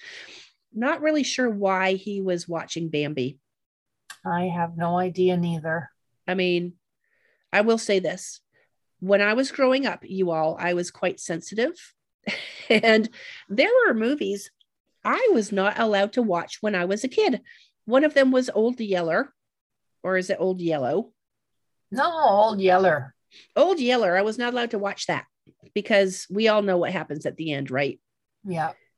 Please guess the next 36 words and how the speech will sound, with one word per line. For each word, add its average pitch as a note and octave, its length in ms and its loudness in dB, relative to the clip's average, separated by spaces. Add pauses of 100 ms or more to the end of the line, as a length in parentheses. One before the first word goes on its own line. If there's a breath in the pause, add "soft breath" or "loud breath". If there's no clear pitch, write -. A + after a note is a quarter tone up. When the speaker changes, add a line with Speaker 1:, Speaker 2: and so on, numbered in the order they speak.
(400 loud breath)
Speaker 1:
And A#3 520 4
of G#3+ 140 2
all A3+ 240 4
things, G3+ 560 -2
I G3+ 180 0
was F3+ 280 -6
not F#3 260 -2
allowed F#3 320 0
to F#3 80 -4
watch E3+ 380 -4
Charlotte's - 500 -4
Web G#2+ 240 -4 (240)
at F3 220 -4
school. - 500 -8 (240)
Speaker 2:
That B3 220 -8
Speaker 1:
I A#3 60 -2
don't C4 100 -2
Speaker 2:
is G#3 60 -6
Speaker 1:
know A3+ 60 -2
if G#3+ 60 -8
Speaker 2:
strange. G3 640 -8 (180)
Speaker 1:
Were A#3+ 140 2
you A#4+ 240 6 (140)
in A4+ 100 -2
that D#4 200 4
school, C#4 520 0
uh, A3 220 0
the A3 180 0
elementary A3+ 440 -2
school A3 260 -4
that G#3 160 0
we G#3 100 -2
went G3+ 220 -2
to? G#3+ 200 -2
Were G#3 180 -2
you, G4 500 4